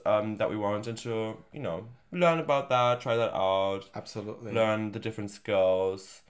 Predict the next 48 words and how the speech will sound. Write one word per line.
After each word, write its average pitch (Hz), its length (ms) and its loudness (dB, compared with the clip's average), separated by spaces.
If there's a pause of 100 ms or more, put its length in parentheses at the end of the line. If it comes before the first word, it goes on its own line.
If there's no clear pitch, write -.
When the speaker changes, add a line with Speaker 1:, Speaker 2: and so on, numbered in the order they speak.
(380)
Speaker 1:
Um, 104 680 -2 (680)
and 104 440 -8
yeah, 170 220 -6
I 92 260 4
don't 139 100 4
know. 185 140 2
I - 80 4
think, 208 340 -4
uh, 90 160 -2
right 120 180 8
now 110 140 4
I 104 80 2
feel 120 120 -6
like 104 120 -2
it's - 140 -10
a 107 40 -8
great 92 280 -2
time 92 440 -4 (400)
to - 80 -12
start 98 300 2
with, 90 260 -6
like, 90 160 -4
creative 87 400 -4 (560)
Speaker 2:
On 139 60 0
a 156 60 6
Speaker 1:
projects. 160 140 2
Speaker 2:
serious 151 360 2
note, 98 260 -4
honestly, 110 460 -4
because, 104 600 -4
um, 95 520 -6 (320)
like 110 180 -8
you 117 60 -8
said, 110 200 -6
we're 101 100 -6
spending 104 280 -6
more 98 160 -6
time 98 220 -8
inside, 95 580 -8
Speaker 1:
Yeah. 92 140 -4
Speaker 2:
and 87 220 -6
I 82 340 -6 (240)
think 98 260 -8
especially 104 420 -10
with 98 220 -10
uni 98 300 -8
coming 90 440 -10
up, 92 300 -14